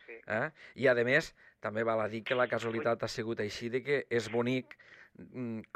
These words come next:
Speaker 2: acabar una temporada regular a casa davant del líder, no? I més havent aconseguit també, pues, pues, esta tercera posició que dona lloc al play-off d'ascens. Per tant,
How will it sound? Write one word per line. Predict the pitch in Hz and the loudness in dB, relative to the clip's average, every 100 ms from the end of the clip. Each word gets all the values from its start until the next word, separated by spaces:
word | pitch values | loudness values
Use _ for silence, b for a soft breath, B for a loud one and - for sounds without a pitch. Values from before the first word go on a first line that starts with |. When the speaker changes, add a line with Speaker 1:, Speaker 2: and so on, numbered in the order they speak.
| - - | -6 0
Speaker 2:
acabar | 117 113 123 | 2 4 4
una | 135 131 123 | 4 2 0
temporada | 127 117 110 120 120 127 117 110 | 0 0 2 4 6 6 4 2
regular | 110 110 113 123 123 127 - | 0 0 4 6 6 2 -2
a | 110 | -2
casa | 127 123 120 131 | 2 2 2 2
davant | 127 120 113 | 2 0 -2
del | 110 | -2
líder, | 127 127 120 - _ B B B - | 0 2 2 0 _ B B B -6
no? | 107 131 - _ | -2 -2 -4 _
I | 113 110 104 | -6 -4 -2
més | 110 117 120 | 2 2 4
havent | 127 127 123 | 4 4 2
aconseguit | 120 123 117 117 113 - | -2 0 -2 -4 -4 -2
també, | 110 110 110 123 B B B - | 0 2 0 -2 B B B 2
pues, | 131 127 113 - 107 | 6 6 4 0 -8
pues, | 113 104 95 | -4 -4 -4
esta | 104 - 113 | -6 -4 -4
tercera | 110 - 110 107 | -4 -4 -2 -2
posició | 107 104 104 104 | -4 -10 -8 -4
que | 113 | -2
dona | 127 127 | -2 0
lloc | 123 117 | 0 0
al | 107 | -2
play-off | 110 104 101 | -2 -2 -2
d'ascens. | 98 92 123 120 | -6 -6 -4 -6
Per | - 101 | -4 -4
tant, | 101 110 | -2 -6